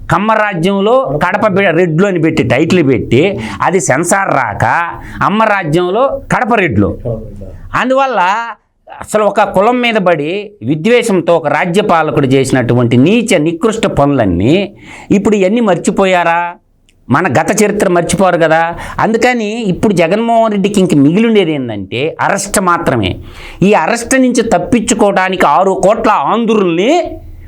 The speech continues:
ఒకటేమిటి ఒకటే అన్నీ వస్తుండే. ఎ-, ఎట్లా? బెయిల్ యాత్ర, ఇంక చేయాల్సింది జైలు యాత్ర, ఈ రెండు మిగిలితే అరెస్ట్ యాత్ర. అరెస్ట్ కోసం పా-,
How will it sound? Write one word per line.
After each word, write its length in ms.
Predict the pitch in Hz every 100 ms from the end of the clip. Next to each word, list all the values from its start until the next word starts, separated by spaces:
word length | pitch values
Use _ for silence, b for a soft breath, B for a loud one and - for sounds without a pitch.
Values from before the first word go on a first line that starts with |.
| b
ఒకటేమిటి 460 | - 208 233 254 247
ఒకటే 260 | 208 214
అన్నీ 220 | 247 202 226
వస్తుండే. 600 | 175 175 175 135 - - B B B B
ఎ-, 280 | 160 196 190
ఎట్లా? 560 | 190 220 220 - 208 -
బెయిల్ 360 | 101 110 151 170
యాత్ర, 400 | 175 165 170 170 180 - - - - -
ఇంక 180 | 120 123
చేయాల్సింది 640 | 160 175 143 123 95 95 - - 92
జైలు 340 | 123 147 170
యాత్ర, 400 | 165 160 165 165 170 175 - - -
ఈ 160 | 120 185
రెండు 240 | 156 233
మిగిలితే 400 | 233 214 190 196
అరెస్ట్ 380 | 220 170 160 185
యాత్ర. 400 | 160 139 - 127 127 _ b b 139
అరెస్ట్ 320 | 196 220 262
కోసం 340 | 254 240 254
పా-, 520 | 247 196 202 185 -